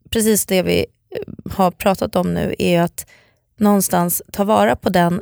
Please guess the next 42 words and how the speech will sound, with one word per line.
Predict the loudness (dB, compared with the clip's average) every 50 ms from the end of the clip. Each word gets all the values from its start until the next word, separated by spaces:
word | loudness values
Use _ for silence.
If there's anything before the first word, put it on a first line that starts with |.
| -6
dag, | -6 -2 0 0 2 0 0 -2 -6 -10
det | -12 -10 -4 -2 0 0 0 -2
som | -2 -2 -2 0
är | -2 -2 -4 -6
här | -10 -4 -2 0 0 0 0 -2 -4 -6
och | -10 -10 -8 -6
nu. | -4 -2 -2 -4 -4 -8 -10 _ _ _ _ _ _ _ _ _
Det | 0 2
vi | 2 2
vet | 2 0 0 0 -2 -2 -2 -2
är | 0 0 0
att | 0 -2
det | -4
här | -2 0 2 2 2 0 -2 -6 -18 -20 _ _ _ _ _ _
livet | -2 0 0 0 0 -4 -4 -2
vi | -2
lever | 0 0 0 0 0
här | 0 2 2 2
och | 2
nu, | 2 0 0 0
det | 0 0 0
är | 2
ändå | 0 0 -4 -4 -2
ändligt. | 0 0 0 0 0 -2 -2 -4 -4 -6 -8 -14 -18 -20 -14 _
Det | -8 -2
kommer | -2 0 -2 -2 -2
ta | -2 -4
slut. | -2 0 0 -2 -2 -6 -14 _ -6 _
Det | 2 4
är | 6
det | 6 6
enda | 4 4 2 2
vi | 0 0
vet | 0 0 0 0 -2 -2
när | -4 -4
vi | -4 -2
föds, | -2 0 -2 -2 -2 -4 -4
det | -2 -2
är | -4
att | -4 -6
vi | -8
kommer | -6 -4 -4 -4 -4